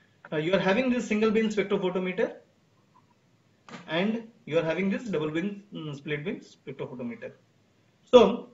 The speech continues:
in the single beam, if you see, the number of optics are quite low. So it is a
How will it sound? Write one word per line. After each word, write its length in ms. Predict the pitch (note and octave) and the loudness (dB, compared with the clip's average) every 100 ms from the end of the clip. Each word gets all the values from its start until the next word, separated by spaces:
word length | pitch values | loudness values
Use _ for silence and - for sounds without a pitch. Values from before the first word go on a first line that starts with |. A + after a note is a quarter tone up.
| _ | _
in 100 | F#3+ | 0
the 80 | A3 | 0
single 340 | - B3+ D4+ B3+ | 2 2 2 4
beam, 320 | B3 - - - | 2 0 -6 -12
if 120 | E3 | 0
you 100 | A3+ | 0
see, 280 | A3 C#4+ A#3 | 2 -2 -2
the 120 | E3+ | -2
number 280 | E3+ F3 A#3 | 0 0 0
of 120 | G3+ | 4
optics 380 | G3+ F#3+ A3 G#3+ | 4 4 0 2
are 120 | G3+ | 0
quite 300 | G3 F3 D#3+ D#3+ | 0 -2 -2 -4
low. 200 | B2+ - - _ _ _ _ _ _ _ _ _ _ _ _ _ _ _ _ _ _ _ _ _ _ _ - | -6 -8 -18 _ _ _ _ _ _ _ _ _ _ _ _ _ _ _ _ _ _ _ _ _ _ _ 6
So 100 | A3 | 8
it 140 | G#3 | 10
is 100 | G#3+ | 8
a 280 | C4+ F#4 - | 6 4 -4